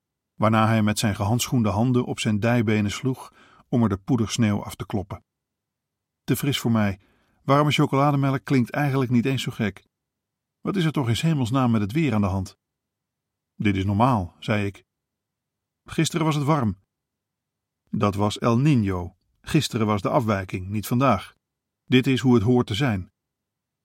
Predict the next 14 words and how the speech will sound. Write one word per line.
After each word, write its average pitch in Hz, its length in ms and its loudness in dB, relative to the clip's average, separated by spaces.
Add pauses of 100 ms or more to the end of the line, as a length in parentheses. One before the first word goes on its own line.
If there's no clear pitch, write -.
(240)
"Ik 156 180 2
dacht 127 160 2
dat 113 160 -2
El 110 180 0
Niño 110 380 2
in 98 100 -4
Mexico 139 400 -4
was." 190 340 -4 (840)
"Hij 110 160 2
komt 110 240 -2
in 101 80 0
heel 110 220 0
Zuid-Amerika 104 720 -2
voor." 98 300 -6